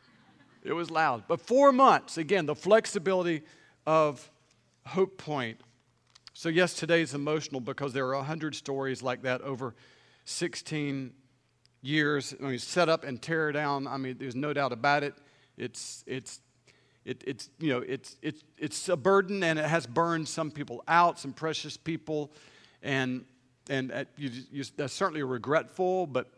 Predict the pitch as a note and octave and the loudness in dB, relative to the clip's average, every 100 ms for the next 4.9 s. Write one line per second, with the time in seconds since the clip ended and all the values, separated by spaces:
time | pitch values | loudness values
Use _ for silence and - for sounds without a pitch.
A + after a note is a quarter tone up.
0 | - C3+ B2+ B2+ C#3+ C#3+ B2+ B2 D3 D3+ | -4 -4 -2 -2 0 0 0 2 2 2
1 | - - D3 C#3+ - - - E3 E3+ D3 | -2 -6 -6 -8 -14 -20 0 0 0 -6
2 | - - E3+ A#3+ C4 G3 C3 A#2+ C#3+ - | -8 -6 0 4 4 2 -2 -2 -4 -4
3 | D3+ B2+ D3+ - - - B3+ A#3 E3 D3 | -6 -6 -10 -8 -10 -6 -4 -2 -4 -6
4 | - - _ _ _ F3+ E3+ D#3 | -12 -20 _ _ _ 2 4 -2